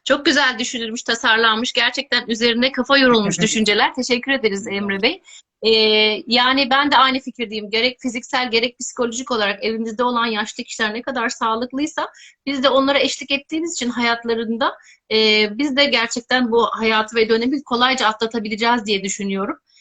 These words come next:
Speaker 1: E, katıldığınız için teşekkür ederim, vakit
Speaker 2: Ben
Speaker 1: ayırdığınız
Speaker 2: teşekkür
Speaker 1: için de.
Speaker 2: ederim. Beni,
Speaker 1: E, festival devam
Speaker 2: beni
Speaker 1: edecek.
Speaker 2: davet
Speaker 1: E, son bir eklemek istediğiniz bir şey varsa bir cümle alabilirim.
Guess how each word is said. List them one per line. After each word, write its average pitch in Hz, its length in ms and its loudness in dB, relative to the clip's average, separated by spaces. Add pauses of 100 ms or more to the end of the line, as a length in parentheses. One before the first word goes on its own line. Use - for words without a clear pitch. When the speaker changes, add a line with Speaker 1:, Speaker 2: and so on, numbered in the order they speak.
(220)
Speaker 1:
E, 196 360 0
katıldığınız 294 500 -2
için 427 180 -4
teşekkür 392 360 0
ederim, 285 320 2
vakit 240 140 0
Speaker 2:
Ben 160 120 4
Speaker 1:
ayırdığınız 220 340 2
Speaker 2:
teşekkür - 220 -8
Speaker 1:
için 135 120 -4
de. 226 60 0
Speaker 2:
ederim. 160 240 -6
Beni, 139 220 -12 (160)
Speaker 1:
E, 214 280 0
festival 311 460 2
devam - 360 0
Speaker 2:
beni 339 140 -2
Speaker 1:
edecek. 240 200 2
Speaker 2:
davet - 120 -10 (320)
Speaker 1:
E, - 40 -12
son 220 520 -2
bir 339 160 -4
eklemek 302 360 -2
istediğiniz 294 260 -2
bir 311 60 -4
şey 349 200 -4
varsa 277 380 2
bir - 180 -12
cümle 285 160 0
alabilirim. 294 500 0